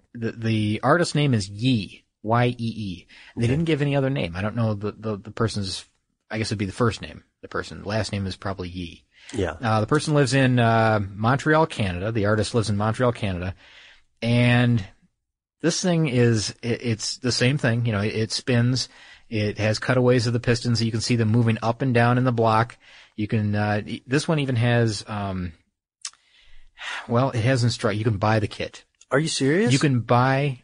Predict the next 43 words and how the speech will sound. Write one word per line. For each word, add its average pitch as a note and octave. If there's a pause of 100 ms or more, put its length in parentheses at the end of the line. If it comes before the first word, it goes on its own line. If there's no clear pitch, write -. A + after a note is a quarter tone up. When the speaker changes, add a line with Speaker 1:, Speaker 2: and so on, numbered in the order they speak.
Speaker 1:
instructions A#2+
from C3+
the B2
artist G#2+
how A2+
to G#2+
make G#2+
this -
kit, G#2
but G2
it G2
costs A2
about G2+
a F#2+
hundred G#2+
bucks. - (400)
He'll C3
sell C3+
you B2
the, G#2+
the, G2+
the G#2
directions G#2
how G2+
to G2
make G2
this F#2+
for G2
about F#2+
a F#2
hundred F#2+
dollars. -
Speaker 2:
You A#2
know A#2
what? A2+
As A2+
a A2+
cheap, -
as A2+
a A2
cheap C3+
person A#2
myself, A2